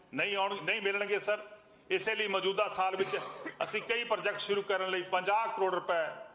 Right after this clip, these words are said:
ਪੈਗਰੈਕਸੋ ਨੂੰ ਦੇਣ ਵਾਸਤੇ ਰੱਖੇ ਹਨ।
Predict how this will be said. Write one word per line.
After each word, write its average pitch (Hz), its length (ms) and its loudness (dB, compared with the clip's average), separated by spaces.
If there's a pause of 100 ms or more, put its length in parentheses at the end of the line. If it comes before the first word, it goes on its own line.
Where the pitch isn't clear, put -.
(1000)
ਪੈਗਰੈਕਸੋ 202 840 0 (440)
ਨੂੰ 185 100 0
ਦੇਣ 196 240 2
ਵਾਸਤੇ 196 300 2
ਰੱਖੇ 180 240 0
ਹਨ। 185 220 -2